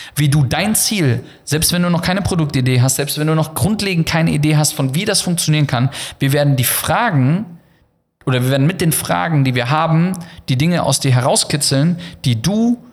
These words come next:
dir beantworten musst, um überhaupt auf diesen Weg zu gelangen. Und da kannst du dich drauf freuen. Und, ähm, du musst nicht auf einen Retreat mitkommen.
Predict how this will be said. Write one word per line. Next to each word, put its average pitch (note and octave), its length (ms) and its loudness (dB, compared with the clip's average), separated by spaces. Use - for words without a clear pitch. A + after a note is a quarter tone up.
dir B2+ 80 0
beantworten C#3 540 0
musst, F3 360 0
um C#3 120 4
überhaupt C#3+ 380 2
auf - 60 -4
diesen B2 260 2
Weg A#2+ 180 -2
zu C3 120 0
gelangen. G#2 360 0
Und A#2 60 0
da B2 60 2
kannst F3 180 0
du E3 40 -2
dich - 80 -6
drauf D3+ 120 -2
freuen. C3+ 380 -2
Und, B2 340 -4
ähm, A#2+ 420 0
du C3 80 -2
musst C#3 240 0
nicht D#3+ 260 0
auf F#3 100 -2
einen E3+ 160 2
Retreat C#3+ 340 -2
mitkommen. C3 380 -2